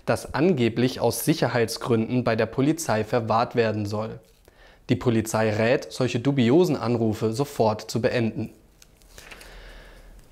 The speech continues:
Neue Räumlichkeiten für den Schweriner West Club One. Der Jugendtreff präsentiert seinen neuen Standort am fünfundzwanzigsten August von vierzehn bis siebzehn Uhr.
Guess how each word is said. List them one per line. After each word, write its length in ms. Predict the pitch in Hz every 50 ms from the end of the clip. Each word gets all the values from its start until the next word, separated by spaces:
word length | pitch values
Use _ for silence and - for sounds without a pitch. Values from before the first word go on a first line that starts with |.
| - -
Neue 260 | - 147 175 233 233
Räumlichkeiten 800 | 165 180 196 190 175 135 113 - - 127 113 110 104 - 117 107
für 140 | - 123 117
den 140 | 139 156
Schweriner 560 | 151 - 180 139 139 131 117 110 127 143 131 -
West 260 | 156 - - - -
Club 260 | - 156 165 - -
One. 360 | 143 131 120 110 104 101 104 - - - _ _ _ _ - - - - - - -
Der 100 | 120 117
Jugendtreff 640 | 117 131 190 202 214 139 - - 123 117 - - -
präsentiert 560 | 131 120 110 120 117 110 - 135 139 139 139
seinen 260 | - 123 117 120 120
neuen 200 | 113 110 113 120
Standort 500 | 127 - - 127 135 151 123 131 120 110
am 140 | 113 120 113
fünfundzwanzigsten 880 | - - 143 139 143 135 127 - 127 120 120 - - 117 - - - -
August 360 | 147 160 - 147 160 165 -
von 160 | - 196 190
vierzehn 480 | 190 - - 120 107 107 - 120 117 127
bis 160 | 127 - -
siebzehn 480 | - 120 104 - - 151 147 147 - 131
Uhr. 320 | 123 117 110 101 101 -